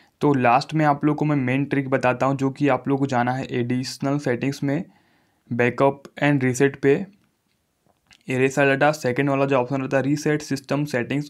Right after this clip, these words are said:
only, इस पे क्लिक करके आप लोग अपने फ़ोन की जो सेटिंग्स रहती है उसको रीसेट कर लेना है।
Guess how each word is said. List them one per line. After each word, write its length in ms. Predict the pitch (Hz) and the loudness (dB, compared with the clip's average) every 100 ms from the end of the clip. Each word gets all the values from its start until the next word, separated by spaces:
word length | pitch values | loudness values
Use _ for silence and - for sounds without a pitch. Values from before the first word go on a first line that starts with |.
| - | -6
only, 300 | 123 117 113 - _ _ 123 | -4 -4 -6 -10 _ _ -12
इस 120 | - | -4
पे 140 | 160 | -2
क्लिक 260 | 151 147 143 | 0 -2 -2
करके 340 | 135 135 143 156 - - - - | -2 0 0 -2 -18 -20 -10 0
आप 240 | 120 123 | 2 2
लोग 160 | 147 151 | 0 0
अपने 300 | 147 151 151 | -2 -2 -4
फ़ोन 420 | 151 131 135 143 - _ | -4 -4 -4 -4 -8 _
की 100 | 143 | -2
जो 120 | 143 147 | 0 0
सेटिंग्स 500 | 127 117 135 147 127 | -2 -2 -2 -2 -2
रहती 260 | 117 123 | -2 -2
है 40 | 123 | -6
उसको 240 | - 156 | -2 0
रीसेट 360 | 156 151 113 - | 2 2 -2 -2
कर 120 | 113 | -4
लेना 180 | 113 110 | -4 -6
है। 180 | 113 | -10